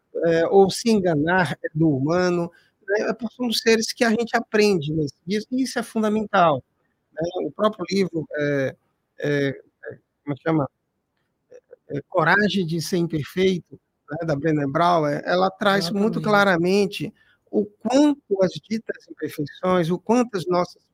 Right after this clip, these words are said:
Speaker 1: vulnerabilidades, elas não são fraquezas, elas são fortalezas possíveis para que, uma vez aceitando, uma vez tendo autocompaixão, uma vez, é, reconhecendo que também somos humanos,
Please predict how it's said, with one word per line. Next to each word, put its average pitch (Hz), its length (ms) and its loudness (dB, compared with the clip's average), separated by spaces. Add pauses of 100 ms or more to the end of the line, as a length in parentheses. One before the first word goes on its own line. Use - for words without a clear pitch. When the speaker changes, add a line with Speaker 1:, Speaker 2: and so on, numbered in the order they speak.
Speaker 1:
vulnerabilidades, 165 800 0
elas 180 200 0
não 190 160 0
são - 140 -18 (120)
fraquezas, - 1080 -8 (500)
elas 170 180 -4
são 190 140 -2
fortalezas 175 1300 0
possíveis 180 920 -2 (640)
para 196 200 2
que, 220 240 -2
uma 220 240 4
vez - 280 -4
aceitando, 196 1000 0
uma 185 160 2
vez 180 320 0
tendo 175 300 0
autocompaixão, 196 1300 0 (1000)
uma 160 200 2
vez, 196 320 2 (380)
é, - 100 0
reconhecendo 233 880 0
que 208 120 -4
também 226 440 2
somos - 380 -6
humanos, 175 680 2